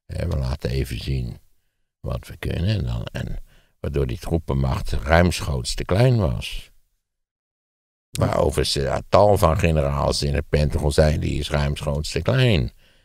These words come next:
Maar Rumsfeld sprak je gewoon niet tegen.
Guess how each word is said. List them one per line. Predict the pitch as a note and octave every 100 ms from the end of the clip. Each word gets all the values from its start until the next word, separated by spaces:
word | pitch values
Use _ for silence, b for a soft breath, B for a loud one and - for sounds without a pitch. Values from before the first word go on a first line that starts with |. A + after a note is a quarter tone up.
| -
Maar | - D#2
Rumsfeld | D2+ C#2 - C2+ C2+
sprak | - D2 C#2+
je | C#2+
gewoon | C#2+ D2 C#2+
niet | D2+ D#2
tegen. | G2+ A#2+ B2 E2 B1